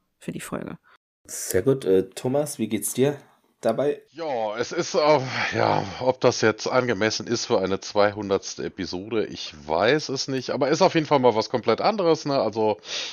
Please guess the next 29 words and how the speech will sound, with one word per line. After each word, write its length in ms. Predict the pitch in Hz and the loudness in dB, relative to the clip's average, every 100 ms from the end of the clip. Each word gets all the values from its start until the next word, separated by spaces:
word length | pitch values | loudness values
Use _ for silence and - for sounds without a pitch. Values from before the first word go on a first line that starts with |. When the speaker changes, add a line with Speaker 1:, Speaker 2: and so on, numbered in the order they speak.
| - | -8
Speaker 3:
ne, 180 | 127 127 | 0 2
mit 160 | 113 - | 0 -2
verschiedenen 540 | 120 - 123 113 107 | -4 -4 -6 -4 -6
Ideen, 440 | 80 95 113 113 104 | -6 -2 0 2 2
was 160 | 104 | 0
man 160 | 110 98 | -2 -2
denn 140 | 98 | 0
da 100 | 98 | 0
so 140 | 85 92 | 0 -2
machen 260 | 131 120 | -4 -4
könnte, 300 | 110 104 110 | -2 -2 0
ob 160 | 92 - | -2 -4
jetzt 160 | 95 | -4
Zombies, 340 | - 113 101 101 | -4 -4 -4 -6
ob 140 | 95 | -6
jetzt 160 | 95 - | -6 -4
Puppen, 380 | 123 120 110 107 - - - - | -6 -4 -8 -10 -16 -18 -16 0
äh, 140 | 98 | 0
wobei 240 | 92 85 90 | 0 0 0
die 100 | 87 | 0
Puppenszene 500 | - - 82 98 80 | -4 -4 -4 -4 -4
mir 160 | 85 85 | -4 -4
am 80 | |
besten 280 | 78 95 - | -2 -4 -6
zugesagt 440 | - 90 82 87 92 | -14 -12 -6 -4 -2
hat, 120 | 80 | -2
ne? 100 | 87 | -4
Also 220 | 76 90 | -4 -2
auch, 240 | 73 - | -2 -4